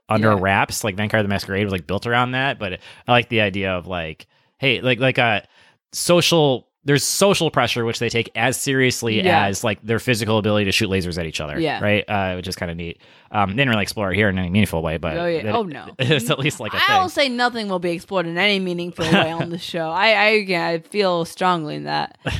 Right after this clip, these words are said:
Speaker 2: Um, and this is where they explain the whole, like, chess motif.
Speaker 1: Yeah, so they, they're each, like, a part in the chessboard that red hair is in control of, I
Speaker 2: Yeah,
Speaker 1: guess.
Speaker 2: she's the king.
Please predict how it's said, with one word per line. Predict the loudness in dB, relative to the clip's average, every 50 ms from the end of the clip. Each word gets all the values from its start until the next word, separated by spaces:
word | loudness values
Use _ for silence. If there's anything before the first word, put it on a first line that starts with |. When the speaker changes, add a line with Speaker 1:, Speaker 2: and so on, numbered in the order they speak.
| -8 -10 -10 -8 -2
Speaker 2:
Um, | 2 4 6 6 6 4
and | 2 2 0
this | 0 -2 -4 -2
is | 0
where | 2 2
they | 4 4 2
explain | 0 -2 -6 -2 0 0 0 0
the | -2 -2
whole, | 0 0 0 2 2
like, | 2 2 0 0 -4 _ _
chess | -6 0 2 2 2 2 0 -4
motif. | -4 -4 -4 -4 -6 -6 -6 -6 -6 -8 -10 -14 -20 -20 _ _ _ _ _ -2
Speaker 1:
Yeah, | 2 2 2 2 0 -2
so | -4 -2
they, | 0 0 0 0
they're | 2 2 2 4
each, | 4 2 0 0
like, | 0 -2
a | 0 2
part | 2 2 2 2
in | -2
the | -4 -2
chessboard | 0 0 0 0 -2 -6 -4 -2 -2 -2 -2
that | -4 -6 -4
red | -4 -4 -2
hair | 0 0 2 2 2 0
is | -2 -4 -6 -8 -10
in | -10 -10 -8
control | -10 -10 -8 -4 -2 0 0 0
of, | 0 0 -2
I | -2
Speaker 2:
Yeah, | 0 2 4 4 4
Speaker 1:
guess. | 4 4
Speaker 2:
she's | 2 2 2 2
the | -2
king. | -4 -4 -4 -2 -2 0 0 0 0 -2 -4 -4 -8